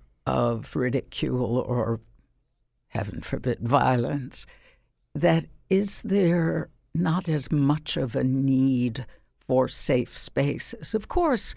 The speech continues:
clubs, bars, there, there's,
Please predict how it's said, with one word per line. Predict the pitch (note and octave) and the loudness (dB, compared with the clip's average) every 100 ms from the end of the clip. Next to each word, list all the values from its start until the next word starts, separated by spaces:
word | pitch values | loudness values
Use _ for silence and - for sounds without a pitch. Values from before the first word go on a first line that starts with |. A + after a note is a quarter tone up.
| - - - _ _ | -12 -20 -20 _ _
clubs, | - E3+ C#3+ B2+ B2 - - C3+ | 0 2 2 0 -4 -10 -12 -4
bars, | B2+ B2+ B2+ C#3+ - C3+ - | 2 2 2 -2 -4 -8 -2
there, | F#3 F#3 - | 2 2 2
there's, | E3 F3 E3 D3+ | 2 4 4 0